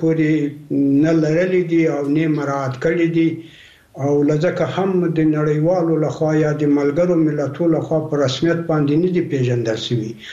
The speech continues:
او د افغانستان له خلکو څخه یې هم مشروعیت نه دی اخیستی. له دې کبله موږ ور-، باید ورته د فیکټو واکمنۍ ووایو. نو د دوی د خارجه چارو د وزارت دغه د، اه، خارجه چارو د وزارت د ویاند، اه، مرستیال چې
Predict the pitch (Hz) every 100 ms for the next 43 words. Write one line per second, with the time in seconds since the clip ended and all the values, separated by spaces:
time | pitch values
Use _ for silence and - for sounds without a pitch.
0 | - - 160 160 170 147 160 156 - 180
1 | 175 160 123 175 170 170 151 156 156 143
2 | 131 165 175 151 139 143 - 143 147 170
3 | 165 165 180 156 123 - 127 - 113 -
4 | - - - - - _ - 156 160 190
5 | 190 180 202 190 180 180 175 170 156 156
6 | 165 170 165 165 151 160 139 143 127 185
7 | - 147 135 123 123 131 139 147 135 120
8 | 110 120 143 165 165 180 220 226 208 196
9 | - 170 160 156 196 190 180 165 151 151
10 | 147 147 147 175 175 170 151 147 131 -
11 | - - - - - 131 147 143 135 147
12 | 143 143 139 123 143 143 143 156 147 151
13 | 147 143 143 135 139 147 156 139 147 139
14 | 139 160 185 175 147 147 135 127 127 127
15 | 143 123 - 170 165 139 - 160